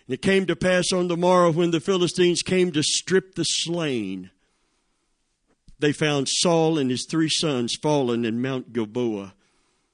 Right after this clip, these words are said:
They cut off his head, stripped off his armor,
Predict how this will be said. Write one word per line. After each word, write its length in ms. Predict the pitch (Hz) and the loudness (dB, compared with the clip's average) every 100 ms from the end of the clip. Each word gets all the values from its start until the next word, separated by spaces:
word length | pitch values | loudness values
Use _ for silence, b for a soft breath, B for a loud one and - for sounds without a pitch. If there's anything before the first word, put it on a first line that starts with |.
| _ _ _ _ _ _ | _ _ _ _ _ _
They 180 | - - | -12 -8
cut 300 | - - 226 | 2 4 6
off 180 | 220 190 | 4 2
his 240 | 170 - | 2 2
head, 580 | 180 156 104 95 101 92 _ _ _ _ _ _ _ _ _ - | 0 0 -2 -4 -10 -18 _ _ _ _ _ _ _ _ _ -6
stripped 540 | - - 240 254 240 | -2 2 4 6 6
off 160 | 240 170 | 4 6
his 180 | 190 202 | 4 6
armor, 600 | 208 196 170 143 113 | 6 6 4 0 -2